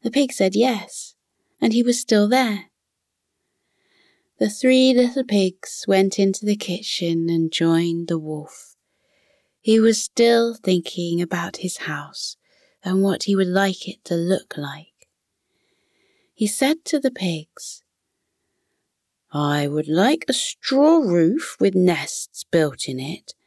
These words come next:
so that the birds could live there. And I would love a wooden mantelpiece over a fire in the kitchen.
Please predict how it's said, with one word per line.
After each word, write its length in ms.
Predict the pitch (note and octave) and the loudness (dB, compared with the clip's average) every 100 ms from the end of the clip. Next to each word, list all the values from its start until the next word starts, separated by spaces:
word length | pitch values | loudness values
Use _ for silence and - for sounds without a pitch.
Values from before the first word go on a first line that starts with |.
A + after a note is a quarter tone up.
| _ _ _ | _ _ _
so 240 | - A3 A3 | -2 4 4
that 140 | A3+ | 4
the 100 | A#3 | 2
birds 540 | A3 C4 A3+ E3+ D#3+ | 2 4 4 2 -2
could 140 | - C#3+ | -6 -6
live 240 | C#3 C#3+ | -6 -8
there. 320 | D3 C#3+ C#3+ _ _ _ _ _ _ - _ _ _ | -10 -12 -12 _ _ _ _ _ _ -20 _ _ _
And 640 | - C4+ A#3+ D#3+ F3 A#3+ - _ _ _ _ - | 0 4 4 0 -2 -6 -10 _ _ _ _ -2
I 380 | G3+ G3+ G3 G3+ | 0 2 2 0
would 460 | F#3 F#3 F#3+ F#3+ | -2 -2 -2 -2
love 720 | F#3 F3+ F#3 F#3+ - - - - | -4 -2 0 0 0 -6 -10 -6
a 100 | D#3+ | -6
wooden 560 | D#3 F3 G#3 A#3+ B3 A3 | -6 0 2 4 6 6
mantelpiece 880 | F3 D#3 - D#3 - D3+ D#3 - - | 4 0 -6 -8 -8 -10 -10 -14 -6
over 500 | E3+ F3 F#3+ F#3 F#3+ | 0 4 4 2 -2
a 60 | F#3+ | -2
fire 720 | - - F3 E3+ F3 F3 E3+ | -4 -2 0 2 2 0 0
in 100 | E3+ | 0
the 100 | F3 | -2
kitchen. 640 | - D3+ - - C#3+ C3 | -4 -10 -8 -10 -10 -16